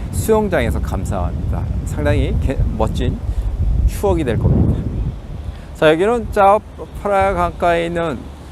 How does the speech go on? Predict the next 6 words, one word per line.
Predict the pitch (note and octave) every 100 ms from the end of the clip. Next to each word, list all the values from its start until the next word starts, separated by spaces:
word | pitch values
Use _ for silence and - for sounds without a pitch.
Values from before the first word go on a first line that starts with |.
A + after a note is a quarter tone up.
| - -
차트리움 | F#3+ F#3 - G3 G#3 E3
리버사이드 | C3 D3 F3 - D3 B2+ A#2+
호텔입니다. | G#2+ - G2 F2 D#2+ D#2+ D2+ - -
그래서 | - G#2 D3+ - - - - - -
이와 | G2 A2
같이, | A2 G#2 - G#2+